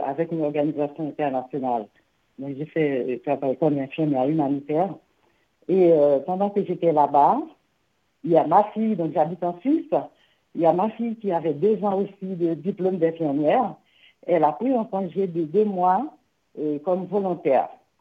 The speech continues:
Donc, elle est venue dans <laughs> cet hôpital. Moi, j'étais à une heure de distance de ma fille.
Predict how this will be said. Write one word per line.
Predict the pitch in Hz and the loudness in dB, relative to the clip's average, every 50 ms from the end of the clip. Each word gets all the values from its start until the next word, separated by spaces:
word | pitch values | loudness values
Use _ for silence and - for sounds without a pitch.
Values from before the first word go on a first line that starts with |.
| _ _ _ _ _ _ _ - | _ _ _ _ _ _ _ -10
Donc, | - 151 196 208 208 | -4 -4 -2 0 2
elle | 202 170 156 | 0 2 2
est | 147 147 147 | 2 -2 -2
venue | 156 175 165 185 214 220 | -4 -4 -4 -4 -4 -2
dans | 208 175 165 165 156 151 156 143 131 147 - 156 - - | 0 0 2 2 2 0 -4 -6 -8 -10 -12 -14 -16 -18
<laughs> | - - - | -16 -10 -6
cet | 196 185 185 | -4 -4 -2
hôpital. | 208 226 208 202 185 180 - 156 165 240 285 240 156 135 - _ _ - - - - - _ - | -2 -4 -4 -4 -4 2 4 4 4 4 2 0 -2 -4 -6 _ _ -20 -20 -20 -20 -20 _ -8
Moi, | 151 160 185 196 196 | -4 0 0 0 0
j'étais | - 175 - - 156 | -2 -6 -4 -4 -2
à | 156 156 135 135 135 135 | 0 0 0 0 0 0
une | 170 214 226 214 | -2 -2 0 0
heure | 208 208 202 185 180 | 0 2 2 2 0
de | 175 170 170 170 160 160 156 | 0 -2 -2 -2 -2 -4 -8
distance | 151 156 175 185 - - 160 143 139 143 _ _ _ _ _ _ _ _ - | -10 -10 -12 -12 -10 -10 -10 -10 -10 -14 _ _ _ _ _ _ _ _ -10
de | 143 160 170 | -6 -4 -2
ma | 175 170 170 165 | -2 -2 -4 -4
fille. | - - 143 131 110 | -6 -12 -16 -16 -16